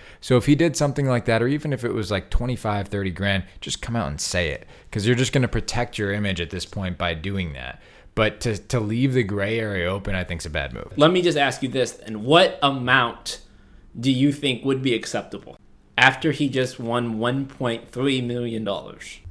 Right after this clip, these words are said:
Speaker 1: All right, so without knowing how much insight the guy gave him, if anything, I mean, if the guy was just handing him clubs all week, which I doubt it. I'm sure he's giving him reads and stuff. But, you know, you never know. But it, so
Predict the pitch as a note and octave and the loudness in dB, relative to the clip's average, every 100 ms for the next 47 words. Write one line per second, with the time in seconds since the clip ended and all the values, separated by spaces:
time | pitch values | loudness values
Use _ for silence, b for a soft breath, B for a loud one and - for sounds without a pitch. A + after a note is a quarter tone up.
0 | - A#2+ G2+ F#2+ A#2+ A#2 A#2+ B2+ D3 D#3 | -6 -2 -2 0 -2 0 0 0 4 4
1 | D#3 C3+ C3+ C3+ C3 B2+ B2+ - - A#2 | 4 2 2 4 2 0 -4 -12 -6 -4
2 | B2 B2 G2+ G#2 A2+ B2+ A#2 A#2 A2+ A2+ | -2 -2 -4 -6 -4 -2 -2 -4 0 0
3 | A2+ A2 A2+ G#2+ A2 G#2+ - A2 G#2+ G2+ | 0 -2 -2 -2 -2 -4 -6 -6 -6 -4
4 | A2 B2 A#2 C3 D3 D3+ D#3 A#2+ - A2+ | -2 -2 0 2 4 4 4 0 -2 -2
5 | A2+ G#2+ F#2 - F#2 F2 E2+ F#2 A2 B2 | 0 0 -2 -4 -6 -4 -4 -4 -4 -4
6 | - - _ - A#2+ D#3 C#3+ A2+ E2+ E2+ | -8 -20 _ -8 -2 0 2 4 4 2
7 | F2+ G#2 A#2+ G#2 E2+ G2 F2+ E2+ E2 D2 | -2 -2 0 0 0 -2 -2 -2 -6 -8
8 | - E2 E2+ E2 D2+ D2+ D2 - - - | -14 -10 -6 -6 -6 -8 -10 -10 -10 -12
9 | - b b b b b B2+ G#2+ - A#2+ | -16 b b b b b 2 4 0 -4
10 | B2+ A#2+ - B2 A2 F2+ F2 - G#2 - | -2 -2 -2 -2 -2 -2 -4 -8 -16 -6
11 | A2 G#2 A2+ A2 A#2 C3+ A#2+ A2 G2+ | -2 0 -2 -6 -4 0 2 0 -4